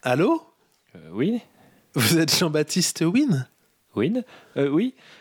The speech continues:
Speaker 1: Comment ça va ?
Speaker 2: Eh ben, ça va bien. Enfin, j'ai, enfin, ce matin, j'ai, j'ai pas pris de pain parce que du coup, euh, ma... ma belle famille débarquait, donc ils
Speaker 1: Oui.
Speaker 2: ont ramené des, du pain et des croissants. Et, et vous ? Enfin, comment ça va ?
Speaker 1: Ça va, ça va.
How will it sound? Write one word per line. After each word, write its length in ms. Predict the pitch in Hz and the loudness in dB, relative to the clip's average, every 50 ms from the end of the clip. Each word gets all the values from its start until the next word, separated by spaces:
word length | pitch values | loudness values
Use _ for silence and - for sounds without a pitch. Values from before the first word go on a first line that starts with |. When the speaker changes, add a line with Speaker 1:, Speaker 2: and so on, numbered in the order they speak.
| - - - - - - - - - - - - - - - - _ _ - - _ _ _ _ _ _ - - - - - - - _ - | -20 -20 -20 -20 -20 -20 -20 -20 -20 -20 -20 -20 -20 -20 -20 -20 _ _ -20 -20 _ _ _ _ _ _ -20 -20 -18 -18 -18 -20 -20 _ -2
Speaker 1:
Comment 200 | - 277 330 359 | 2 4 4 4
ça 200 | - - 165 147 | 4 2 2 4
va ? 240 | 151 170 196 214 214 - _ _ _ _ _ - - | 4 4 2 2 0 -4 _ _ _ _ _ -6 -4
Speaker 2:
Eh 60 | 113 | 0
ben, 120 | 107 107 | 0 0
ça 140 | 101 - 107 | 0 -2 -2
va 120 | 101 101 | -2 -2
bien. 160 | 90 92 110 156 | 0 0 0 -2
Enfin, 200 | 180 - - 131 | -2 -2 -2 0
j'ai, 760 | 117 113 110 110 107 107 107 107 104 101 104 101 98 98 101 98 - _ - | 0 2 2 2 2 2 2 2 2 2 2 2 0 0 -2 -4 -6 _ -8
enfin, 100 | - 104 | -6 -6
ce 80 | - - | -4 -4
matin, 220 | 113 101 - 120 113 | -4 -2 -2 -2 -2
j'ai, 180 | 104 110 104 | 0 0 0
j'ai 100 | 98 98 95 | 0 0 -2
pas 120 | - 101 | -4 -6
pris 140 | - - 104 | -4 -4 -6
de 60 | 101 | -4
pain 180 | - 120 120 117 | -2 -2 -2 -2
parce 140 | 107 - | -2 -6
que 80 | - - | -6 -8
du 100 | 95 95 | -8 -8
coup, 180 | - - 107 101 | -4 -2 -2 -2
euh, 240 | 101 95 95 90 90 85 82 78 82 | 0 0 0 0 -2 -2 -4 -6 -4
ma... 160 | 92 101 104 | -4 -4 -4
ma 200 | - 95 98 92 92 | -2 -2 -2 0 0
belle 240 | 92 92 92 92 92 | 0 0 0 0 -2
famille 300 | - 101 98 98 101 101 | -2 -2 0 0 0 0
débarquait, 400 | 101 95 104 - - - 104 104 | -2 -4 -6 -6 -4 -2 -2 -2
donc 180 | 101 90 - - | -2 -6 -4 -4
ils 60 | 151 | -2
Speaker 1:
Oui. 60 | 156 | 0
Speaker 2:
ont 20 | |
ramené 240 | 92 92 92 95 95 | 0 0 0 0 -2
des, 200 | 95 92 90 90 92 | -2 -2 -2 -2 -2
du 120 | 90 92 | -2 -4
pain 220 | - - 98 98 | -2 -2 -2 0
et 40 | 95 | 0
des 80 | 92 90 | -2 -4
croissants. 460 | - - 92 - - - 135 151 147 | -4 -6 -6 -6 -4 -2 0 0 0
Et, 260 | 120 101 90 92 95 95 | 0 0 -2 -2 -2 -2
et 80 | 104 101 | -2 -2
vous ? 260 | 98 110 131 156 170 - | -2 -4 -6 -6 -6 -8
Enfin, 160 | - - 113 | -6 -4 -4
comment 260 | - - 110 110 104 | -4 -4 -4 -4 -4
ça 260 | 101 101 - - - 113 | -6 -8 -10 -6 -4 -4
va ? 160 | 113 147 175 - - 147 147 - | -4 -4 -6 -8 -10 -10 -8 -6
Speaker 1:
Ça 100 | - 151 | -4 -4
va, 200 | 127 104 101 98 - | -2 -2 -4 -6 -6
ça 160 | - - 120 | -8 -12 -12
va. 80 | 104 | -12